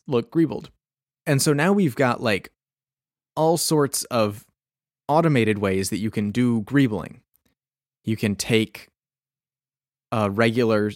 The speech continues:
solid and greeble it. And so what I'm thinking is an excellent game would be, um, kind of like the, the game where you've got too many buttons, Space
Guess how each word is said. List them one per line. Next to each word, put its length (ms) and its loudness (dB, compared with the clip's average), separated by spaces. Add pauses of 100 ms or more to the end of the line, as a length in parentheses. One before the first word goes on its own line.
solid 600 -2 (400)
and 180 -6
greeble 380 2
it. 120 -12 (280)
And 140 -2
so 120 2
what 120 2
I'm 180 2
thinking 400 0
is 500 -2
an 160 -8
excellent 600 -4
game 340 4
would 200 0
be, 460 -2 (560)
um, 300 -2
kind 240 2
of 100 2
like 440 -4 (720)
the, 460 0
the 80 -6
game 300 0
where 80 2
you've 160 0
got 200 -2
too 120 -4
many 160 -2
buttons, 600 -2 (720)
Space 640 -2